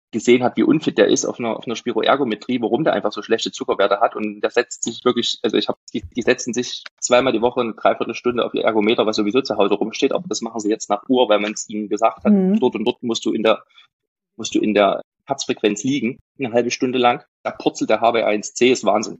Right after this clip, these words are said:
Speaker 1: Also es wirkt, es ist
Speaker 2: <laughs>
Speaker 1: wirklich so.
Speaker 2: Aber schön, also das ist auch ein tolles Beispiel, wie du sozusagen diese Möglichkeiten, diese Tools, die es gibt,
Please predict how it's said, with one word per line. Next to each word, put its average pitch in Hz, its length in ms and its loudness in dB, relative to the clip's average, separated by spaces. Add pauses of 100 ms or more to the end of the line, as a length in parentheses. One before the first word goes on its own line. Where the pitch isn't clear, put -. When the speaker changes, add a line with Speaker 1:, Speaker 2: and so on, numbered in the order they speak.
Speaker 1:
Also 107 180 0
es - 180 -4
wirkt, 123 240 -4
es - 160 -6
ist - 120 -2
Speaker 2:
<laughs> 240 100 6
Speaker 1:
wirklich 110 240 2
so. - 160 0 (680)
Speaker 2:
Aber 247 200 4
schön, 269 260 2
also 226 300 6
das 220 200 2
ist - 180 -12
auch - 60 -14
ein 214 100 0
tolles 240 260 0
Beispiel, 214 400 0
wie 220 60 2
du 220 100 2
sozusagen 202 540 -2
diese 196 180 0 (160)
Möglichkeiten, 202 680 0
diese 190 180 -2
Tools, 277 300 -2
die 190 80 -4
es - 160 -6
gibt, - 260 -2